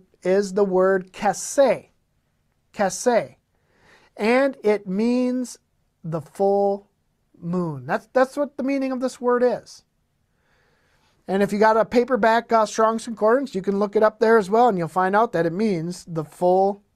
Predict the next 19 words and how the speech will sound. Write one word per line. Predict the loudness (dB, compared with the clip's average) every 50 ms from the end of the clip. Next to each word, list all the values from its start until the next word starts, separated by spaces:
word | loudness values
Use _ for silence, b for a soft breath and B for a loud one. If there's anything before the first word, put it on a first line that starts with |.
| _ _ _
moon. | -4 -2 -2 -2 -2 -6 -8 -14 _ _ _ _ _ _ _ _ _ _ _ _ _ _ _ _ _ _ _ _ _ _ _ _ _ _ _
That's | -2 0 0 0 0 -2
it, | -2 -2 -2 -6
my | -8 -10 -10
friends. | -6 -6 -6 -6 -6 -8 -12 -16 -20 _ _ _ _ _ _ _ _ _ _ _ _ _
From | -8 -6 -4 -2
new | -2 0
moon | 0 0 0 0 0
to | -2 -4
full | 0 2 2 2 2
moon. | 0 -2 -4 -6 -8 -10 -12 -16 -20 _ _ _ _ b b b b b b b b b
You | -12 -10
see | -6 -2 -2 0 0
here, | 2 0 0 0
these | -2 -4 -2 0
are | 0 0
the | 0 -4
set | -8 -6 0 0 0 0 -2 _
times | -14 -10 -8 -6 -4 -6 -6 -8 -12 -16 -18 -20 -20 -20